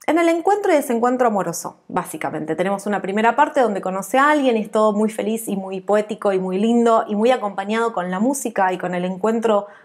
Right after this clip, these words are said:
con el otro a través de la música, y después tenemos la ruptura de ese amor, y lo mismo, la desesperación, las cosas que nos pasan.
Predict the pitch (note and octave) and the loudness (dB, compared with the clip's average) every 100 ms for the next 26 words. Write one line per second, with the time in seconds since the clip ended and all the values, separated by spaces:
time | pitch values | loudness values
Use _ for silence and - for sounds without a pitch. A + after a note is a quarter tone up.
0 | _ - G#3 G#3 A#3 A3+ G3 - D4+ D#4 | _ 0 2 2 2 2 0 0 -2 0
1 | F#3+ G#3 A#3 D4+ G4 F#4+ F#4 F#4 - - | -2 -2 -2 0 0 -2 -2 -2 -4 -16
2 | - A4+ B4 C5+ C5+ B4 A#4 A4+ B4+ B4+ | -2 2 2 2 2 2 4 4 4 2
3 | - - C4+ D#4 D#4 - E4 F#3+ E3+ F3 | -8 -2 0 0 0 0 2 2 0 -4
4 | E3 D#3+ D#3 - D4+ E4 F4 F4+ G#3 E3+ | -4 -4 -6 -2 4 4 4 0 -2 -4
5 | D#3+ E3+ F#3+ F#3+ F#3 F3 F#3 F#3+ - D4 | -4 -2 -2 0 -4 -10 -8 -6 -2 2
6 | D#4 C#4+ C4+ B3+ - - A3 - A#3+ A#3+ | 4 4 2 0 -6 -8 -6 -4 -2 -2
7 | G3+ F#3 F3+ E3+ E3 D#3 D#3 | -4 -8 -6 -6 -4 -8 -10